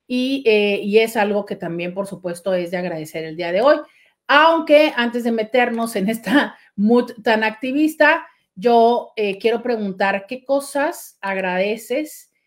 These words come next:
de, eh, de tu experiencia, de tus, eh, vivencias sexuales? Dice alguien acá, eh, "El saber qué me gusta y cómo".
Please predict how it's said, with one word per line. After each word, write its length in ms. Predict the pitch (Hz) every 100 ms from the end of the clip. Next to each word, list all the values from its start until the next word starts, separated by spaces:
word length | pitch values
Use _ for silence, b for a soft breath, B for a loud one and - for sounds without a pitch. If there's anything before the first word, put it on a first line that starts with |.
| _ -
de, 500 | 185 202 214 233 240
eh, 320 | 196 190 180
de 100 | 196
tu 180 | 196 208
experiencia, 800 | 208 - 190 202 208 220 - 226
de 100 | 214 185
tus, 380 | 190 185 - _
eh, 160 | 175 170
vivencias 840 | 170 175 185 185 185 190 180 180
sexuales? 720 | - 156 - 165 156 156 - _ b b b b b -
Dice 280 | 202 226 247
alguien 280 | 247 247 269
acá, 440 | 262 208 208 208 -
eh, 360 | 196 190 185
"El 140 | 202 208
saber 380 | 226 208 220 226
qué 100 | 269
me 140 | 269
gusta 500 | 240 247 - 269 269
y 200 | 240 185 -
cómo". 560 | 208 202 190 180 -